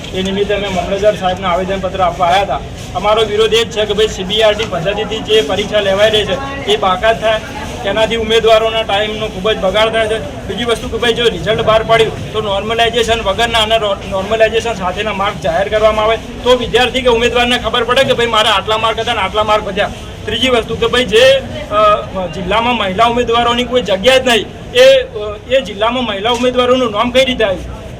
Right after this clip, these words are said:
અને આવ્યું હોય તો ભાઈ જગ્યાના આઠ ઘણા લેવાતા ને. કદાચ પાટણ જિલ્લાની વાત કરીએ તો પાટણ જિલ્લામાં એક મહિલાનું નામ આવ્યું તો એક ઘણા,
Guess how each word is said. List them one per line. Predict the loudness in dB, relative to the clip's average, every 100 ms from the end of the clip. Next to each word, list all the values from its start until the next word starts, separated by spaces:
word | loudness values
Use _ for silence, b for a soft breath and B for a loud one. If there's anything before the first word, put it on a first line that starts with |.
| -10 -2
અને | 0
આવ્યું | 2 2 4
હોય | 4 4
તો | 0 -2
ભાઈ | 0 0
જગ્યાના | -2 0 0
આઠ | 2 0
ઘણા | 0 0
લેવાતા | 0 2 2 2
ને. | 0 -4 -6
કદાચ | -2 -2
પાટણ | 2 0 2 -2
જિલ્લાની | 0 0 2
વાત | 2 2 2
કરીએ | 2
તો | 2
પાટણ | 0 0 -2
જિલ્લામાં | -2 -2 0 0
એક | 0
મહિલાનું | 2 2 2
નામ | 0 2
આવ્યું | 4 2 0 -8
તો | 0
એક | 4 4
ઘણા, | 2 2 2 0